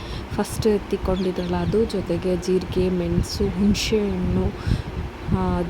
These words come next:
ಇದೆಲ್ಲ ಹಾಕಿ ರುಬ್ಕೋಬೇಕಾಗತ್ತೆ. ಸಾಂಬಾರು ಪೌಡರ್ ನಾನಿಲ್ಲಿ ಹಾಕ್ತಾಯಿದ್ದೀನಿ. ಕೆಲವೊಬ್ರು ಸಾಂಬಾರು ಪೌಡ್ರ್ ಯೂಸ್ ಮಾಡಿಲ್ಲ ಅಂದರೆ, so ಅವ್ರಿಗೆ ಆಪ್ಷನಲ್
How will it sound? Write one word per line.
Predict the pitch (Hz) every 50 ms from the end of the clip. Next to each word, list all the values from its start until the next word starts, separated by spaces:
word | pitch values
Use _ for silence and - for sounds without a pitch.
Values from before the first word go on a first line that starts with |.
| - -
ಇದೆಲ್ಲ | 190 180 202 190 196 196 196
ಹಾಕಿ | 190 190 190 - - 226
ರುಬ್ಕೋಬೇಕಾಗತ್ತೆ. | 220 214 180 165 - - 202 202 180 190 165 - - 170 165 160 160 156 - 180
ಸಾಂಬಾರು | - - 214 185 185 196 196 214 208 -
ಪೌಡರ್ | - 208 202 190 202 196
ನಾನಿಲ್ಲಿ | 196 185 175 170 180 190 180 180 180
ಹಾಕ್ತಾಯಿದ್ದೀನಿ. | 170 170 - - 202 175 175 196 214 233
ಕೆಲವೊಬ್ರು | 226 - 254 247 254 262 254 226 - -
ಸಾಂಬಾರು | 240 - - 233 208 202 196 196 196
ಪೌಡ್ರ್ | 190 - 196 190 185 185 -
ಯೂಸ್ | 190 190 185 190 190 - 208
ಮಾಡಿಲ್ಲ | 190 180 180 175 175 175 175
ಅಂದರೆ, | 180 190 202 247 277 269
so | 262 - - 254
ಅವ್ರಿಗೆ | 226 214 202 202 202 190 196
ಆಪ್ಷನಲ್ | 185 175 170 - - - 214 196 190 190 190 190 190 190